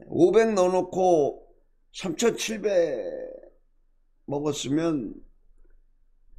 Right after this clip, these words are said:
삼천이백 먹은 건데 그렇게 뭐 크게 먹은 건 아니지만 액수가 크니까.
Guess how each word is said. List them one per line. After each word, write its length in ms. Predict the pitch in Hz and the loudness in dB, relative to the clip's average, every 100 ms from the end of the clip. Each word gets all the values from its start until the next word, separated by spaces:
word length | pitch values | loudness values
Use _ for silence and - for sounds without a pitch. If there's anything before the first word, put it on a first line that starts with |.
| - - _ _ - - _ _ _ | -20 -20 _ _ -20 -20 _ _ _
삼천이백 800 | - 190 202 233 208 170 175 196 185 | -8 -4 2 4 4 2 4 4 6
먹은 320 | 151 131 131 | 4 4 -2
건데 280 | 131 127 139 | -2 0 -2
그렇게 420 | 113 127 - 202 | -2 -4 4 4
뭐 600 | 156 139 123 - - - _ _ _ _ | 4 2 0 -2 -6 -18 _ _ _ _
크게 320 | - - 214 233 | -6 -4 0 2
먹은 400 | 220 160 147 147 | 4 2 2 -2
건 160 | 160 | -2
아니지만 720 | 123 113 113 120 135 139 - - _ _ _ - | -2 -4 -6 -6 -4 -4 -8 -14 _ _ _ -8
액수가 520 | - - - 208 214 | -6 -4 -4 2 2
크니까. 600 | - - 175 147 - 76 | 2 -2 -2 -4 -8 -18